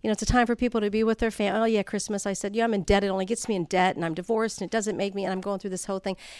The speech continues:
And I'm just bemoaning, okay, as she begins to tell me the meaning of Christmas. And she catches my attention, and she goes, "Yeah, I've been through s-, a heartache too. You know, I came from a home that wasn't perfect." And she begins to tell me her illness.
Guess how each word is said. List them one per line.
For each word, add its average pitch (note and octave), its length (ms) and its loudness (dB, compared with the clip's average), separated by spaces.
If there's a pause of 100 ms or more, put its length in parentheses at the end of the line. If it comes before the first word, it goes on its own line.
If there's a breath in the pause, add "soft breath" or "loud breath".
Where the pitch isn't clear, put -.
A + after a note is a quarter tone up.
And G#3+ 100 8
I'm D4 200 10
just D4 260 0 (380)
bemoaning, A3+ 720 2 (460 soft breath)
okay, G#3+ 240 2
as F#3+ 160 -2
she D#4+ 260 2
begins B3 400 0
to A3+ 100 -6
tell A3 240 0
me G3+ 120 -2
the F#3 120 -4
meaning F#3 260 -2
of D#3 100 -6
Christmas. - 600 -10 (840)
And G#3 100 -2
she A#3+ 120 -2
catches C4+ 440 0
my C#4 100 2
attention, F#3 680 -2 (920 loud breath)
and A3 120 0
she B3 100 -2
goes, A3+ 200 4
"Yeah, A#3+ 100 4
I've B3 120 0
been B3+ 120 2
through A#3+ 200 -4
s-, - 180 -12
a - 80 -4
heartache G3+ 400 -4
too. F3 300 -6 (640 soft breath)
You G3 80 -4
know, G3+ 80 0
I G#3 60 0
came A#3+ 200 0
from B3 160 -4
a A#3 60 -2
home A#3 260 -2
that G#3+ 120 -2
wasn't G#3+ 280 -4
perfect." - 560 -10 (300 soft breath)
And G3 100 -8
she G#3 80 -2
begins G#3 240 -2
to G#3+ 80 -6
tell G#3+ 160 -4
me G#3 120 -2
her G3 100 -4
illness. F3+ 520 -8